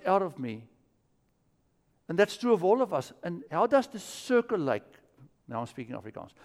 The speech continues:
how does the circle, circle look that goes out from me on a daily basis?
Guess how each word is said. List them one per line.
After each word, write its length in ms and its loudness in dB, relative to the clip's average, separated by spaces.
how 100 6
does 200 10
the 100 -2
circle, 400 -2
circle 500 4
look 460 -4
that 160 2
goes 260 6
out 300 2
from 380 -6
me 240 -14
on 100 0
a 80 2
daily 380 2
basis? 500 -12